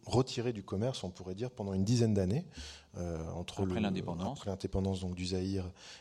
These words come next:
Speaker 1: et jusqu'au début des années soixante-dix. Et c'est un journal zaïrois, euh, qui a republié Tintin au Congo. Et, et, et, euh, par exemple, un écrivain comme Alain Maban-, Mabankou considère que c'est un témoignage effectivement très drôle sur la manière dont les Occidentaux,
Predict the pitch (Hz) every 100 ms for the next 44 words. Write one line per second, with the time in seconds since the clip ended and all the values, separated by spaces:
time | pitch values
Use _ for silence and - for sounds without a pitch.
0 | - 92 95 - - 92 92 104 104 98
1 | 95 90 85 104 160 - 110 120 - 101
2 | 98 104 101 92 - - - - 90 90
3 | 90 90 160 - - - - 92 98 -
4 | 92 87 95 95 95 127 110 92 117 120
5 | 107 98 90 95 - - - - 113 123
6 | 113 113 110 107 95 104 - 98 - 80
7 | 87 113 95 92 - 95 107 107 104 90
8 | 90 90 80 - - 110 95 90 90 160
9 | 151 110 - 117 139 107 117 104 107 98
10 | 104 131 104 - - 107 95 - 110 95
11 | 101 151 151 - - - - 92 87 87
12 | 104 123 98 92 87 90 - 104 95 104
13 | 101 92 - 143